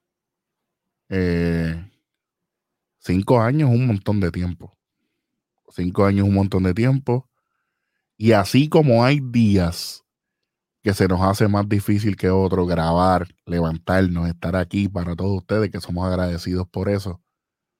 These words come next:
Unmuted tuvo algún tiempo de que tuviste como que, tú sabes, sit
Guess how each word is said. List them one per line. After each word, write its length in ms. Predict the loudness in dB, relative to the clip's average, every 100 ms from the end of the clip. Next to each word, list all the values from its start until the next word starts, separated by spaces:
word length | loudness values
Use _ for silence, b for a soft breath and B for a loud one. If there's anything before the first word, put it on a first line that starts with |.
| _ _ _ _ _ _ 2
Unmuted 560 | 4 4 4 4 2 2
tuvo 400 | 4 6 6 6
algún 340 | 4 2 0
tiempo 520 | 0 2 2 2 2 2
de 100 | 2
que 100 | 2
tuviste 540 | 4 4 2 -2 -2
como 260 | 0 0 0
que, 320 | 0 0 -6 -16 _ _ _ _ _ _ _ _ _ _ _ _ _ _ _
tú 100 | -2
sabes, 840 | 2 4 4 4 4 4 2 0
sit 260 | 0 0